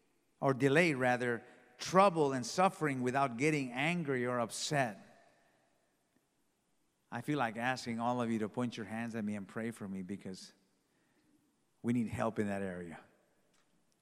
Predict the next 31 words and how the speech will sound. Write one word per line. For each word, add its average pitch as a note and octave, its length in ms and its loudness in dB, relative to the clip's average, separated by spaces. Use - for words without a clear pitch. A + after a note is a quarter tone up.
All F3+ 260 10
of D#3 120 2
us B2+ 120 -6
get C3+ 180 -4
upset, G#2 440 -8
amen? C#3 420 -6
All F3 320 4
of D#3+ 100 -2
us C#3+ 160 0
get C3+ 200 0
angry B2 720 -2
and A#2 120 -8
quick. - 500 -6
But A#2 100 -10
the C#3 80 0
Bible E3+ 380 2
says F#3 260 -4
if D#3+ 120 -2
we D3+ 80 2
want D#3 300 0
to D#3 60 -4
glorify D#3+ 540 -2
God D#3+ 360 0
with D3 180 2
our C#3 140 2
lives, D#3 360 -2
we E3 100 4
must C#3+ 240 -4
learn E3 440 -2
to C#3+ 80 0
be D3+ 380 0